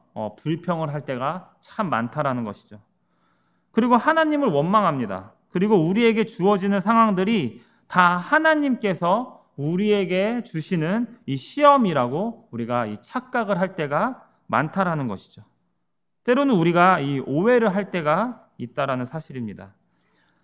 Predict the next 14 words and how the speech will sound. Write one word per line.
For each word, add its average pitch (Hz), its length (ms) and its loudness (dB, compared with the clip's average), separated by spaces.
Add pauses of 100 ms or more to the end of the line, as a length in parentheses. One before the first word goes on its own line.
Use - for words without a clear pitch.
(500)
여러분, 196 200 2
내가 180 260 4
스스로 294 720 0
이 220 120 0
만들어낸 185 760 0
어려움을 165 1000 0 (380)
하나님이 294 800 0
주시는 160 680 -6
시험이라고 190 1120 -4
우리는 123 320 -6
착각해서는 190 960 -8 (280)
안 123 220 -6
된다라는 139 720 -2
사실입니다. 107 680 -12